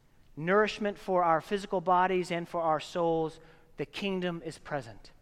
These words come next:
Let us now, in love and in faith, follow him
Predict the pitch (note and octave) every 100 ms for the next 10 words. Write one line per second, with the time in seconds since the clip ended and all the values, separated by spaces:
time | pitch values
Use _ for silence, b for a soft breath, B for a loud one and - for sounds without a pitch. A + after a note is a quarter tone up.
0 | - b b b b b D#3 G3 G3+ F#3+
1 | F#3 F#3 F#3 F3+ F3+ D#3 D3 D3+ F#3+ G3+
2 | G#3 F#3+ E3+ E3+ D#3+ - F3 D3 C3 -
3 | - b b b - - F3+ G3 G3+ E3
4 | F#3+ F3+ F3+